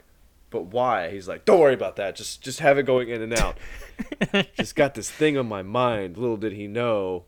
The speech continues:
Speaker 1: Maybe he realized it when he was watching it. He's like, "Oh, shit." <laughs> Like, I think I know what I was thinking when I had him do that. <laughs>
Speaker 2: <laughs> Like, in the, like, in the premiere for the movie, you just hear, <laughs> like, "Oh, shit."
Speaker 1: Do you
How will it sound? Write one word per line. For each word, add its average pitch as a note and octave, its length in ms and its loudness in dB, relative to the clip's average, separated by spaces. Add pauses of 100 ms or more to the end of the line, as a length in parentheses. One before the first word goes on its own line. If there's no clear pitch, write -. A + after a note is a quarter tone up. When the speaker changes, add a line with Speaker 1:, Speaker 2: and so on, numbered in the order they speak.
Speaker 1:
Maybe D3 240 2
he D3+ 80 0
realized B2 420 0
it A#2 60 -8
when A2+ 100 -8
he A#2 80 -12
was G#2+ 140 -14
watching A2 320 -6
it. F2+ 60 -14
He's F2 120 -16
like, - 180 -20
"Oh, G#2+ 300 -8
shit." - 580 -12
<laughs> - 60 -20
Like, - 580 -2 (520)
I A2 160 -2
think A#2+ 180 -2
I A2+ 100 -2
know A2 260 -4
what G#2 140 -4
I G2+ 60 -4
was F#2 180 -8
thinking F#2 360 -12
when F2+ 120 -12
I F2+ 100 -10
had F#2+ 220 -10
him F2+ 120 -16
do F2+ 140 -12
that. F#2 380 -6 (400)
<laughs> - 80 -12 (500)
Speaker 2:
<laughs> - 680 4
Like, A2 260 -2
in A2+ 180 -6
the, G#2 140 -8 (280)
like, A2+ 280 -6
in B2 140 -6
the A#2+ 80 -6
premiere G#2+ 440 -8
for A#2+ 140 -10
the G#2+ 80 -10
movie, G#2 320 -8
you G#2 60 -8
just G#2 240 -10
hear, A2 280 -6
<laughs> - 60 -10
like, - 160 8 (260)
"Oh, B2+ 640 2 (420)
shit." - 460 -6
Speaker 1:
Do - 220 8 (140)
you F3+ 60 6